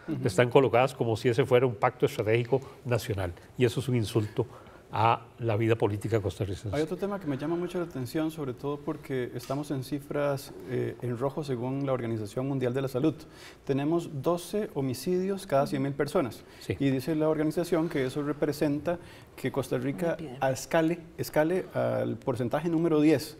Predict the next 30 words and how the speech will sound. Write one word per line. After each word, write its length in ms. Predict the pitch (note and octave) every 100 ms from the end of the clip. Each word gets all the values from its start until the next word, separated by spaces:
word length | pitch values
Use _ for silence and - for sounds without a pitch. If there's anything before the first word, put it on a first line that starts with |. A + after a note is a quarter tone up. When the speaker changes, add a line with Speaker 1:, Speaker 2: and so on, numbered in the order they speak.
| -
Speaker 1:
O 40 |
sea, 160 | C#3+ - - -
Speaker 2:
Sin 140 | - A#2+
duda. 80 | G2+
Speaker 1:
que 260 | C3+ -
estamos 340 | C#3 C#3+ D#3 F3+
entre 180 | F3
los 100 | D#3+
países 280 | C3+ C3 D3+
más 340 | D3+ C#3+ D3+ C#3+
violentos 540 | C#3+ C3 A#2+ B2+ B2
del 100 | A#2+
mundo. 300 | D3 E3 A2+
Speaker 2:
Sí. 160 | - F#2 - - - -
Speaker 1:
Eh, 520 | A#2+ A2 G#2+ G#2 G2+ - - -
eso 260 | C3 F3+ D3+
no 100 | D#3
lo 80 |
pensaríamos 560 | E3 E3 E3+ D#3+ F#3 F3
si 140 | D3
nos 480 | B2 A#2+ A#2 - - -
comparamos 540 | C3 A#2 A2+ C3 C#3+
con 160 | D3 B2+
Honduras, 480 | B2+ G3 C3 - -
¿verdad? 220 | - A#2+ C#3+
Donde 160 | C3+
Speaker 2:
Exactamente. 40 | A#2+
Speaker 1:
fallecen 360 | A#2 A2+ C3+ - -
periodistas, 680 | B2 A2+ B2 C3+ C#3 C#3+ C3 - -
inclusive 600 | - B2+ A2+ A#2+ C#3 B2